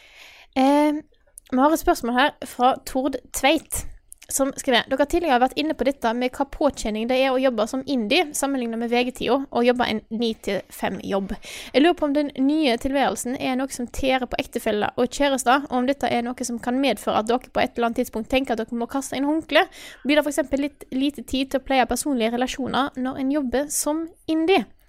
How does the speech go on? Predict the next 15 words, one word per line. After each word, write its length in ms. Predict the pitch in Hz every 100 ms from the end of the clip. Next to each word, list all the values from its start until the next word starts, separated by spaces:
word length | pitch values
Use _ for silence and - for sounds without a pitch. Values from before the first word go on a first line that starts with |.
| - - -
Dette 180 | - 294 247
går 200 | 302 226
jo 80 | 208
mest, 420 | 262 262 - -
eh, 580 | 233 220 226 240 - - -
du 120 | 226
kan 100 | 226
si, 140 | 226 233
utover, 520 | 226 - 196 214 202 - - _ _ _
eh, 500 | 233 226 220 214 220
deg 320 | 220 208 190
og 60 | 208
Karl, 280 | - 233 285
da, 80 | 262
Rune. 300 | 226 202